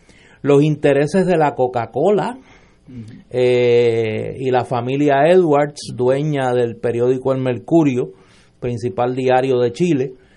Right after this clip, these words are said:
Todo ese cóctel se unió para impedir a como diera lugar, primero, el triunfo de Allende.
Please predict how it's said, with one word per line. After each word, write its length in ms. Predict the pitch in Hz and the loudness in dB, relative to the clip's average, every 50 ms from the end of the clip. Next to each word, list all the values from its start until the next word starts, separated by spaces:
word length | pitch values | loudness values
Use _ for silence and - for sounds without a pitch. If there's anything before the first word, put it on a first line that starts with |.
| _ _ _ _ _ _ _ _ | _ _ _ _ _ _ _ _
Todo 360 | 202 208 233 240 240 226 226 | 6 8 10 10 10 8 6
ese 220 | 220 214 226 214 | 4 0 0 0
cóctel 380 | 214 214 196 - - - 214 214 | 2 0 0 2 2 4 4 4
se 160 | 214 - 208 | 4 4 4
unió 360 | 190 190 196 208 220 220 214 214 | 4 6 6 4 2 2 2 2
para 360 | 175 151 147 143 143 139 139 | 4 4 6 6 4 4 2
impedir 580 | 143 143 135 - - 147 139 147 180 196 208 | 0 -2 -2 0 2 2 4 4 4 4 4
a 80 | 190 175 | 4 2
como 260 | - 156 147 143 139 | 2 0 0 0 0
diera 240 | 139 147 156 165 175 | 0 2 2 2 2
lugar, 440 | 180 175 170 170 180 196 208 - - | 2 2 4 4 4 4 4 2 -2
primero, 500 | - 143 135 131 143 175 220 247 233 202 | -2 -2 -2 0 0 2 2 2 2 2
el 120 | 165 139 - | 2 0 0
triunfo 420 | 160 170 180 180 185 - 190 170 | 2 2 2 2 0 2 2 4
de 80 | 151 135 | 4 2
Allende. 500 | 131 127 123 120 110 110 107 101 92 | 2 2 0 0 -2 -2 -4 -6 -8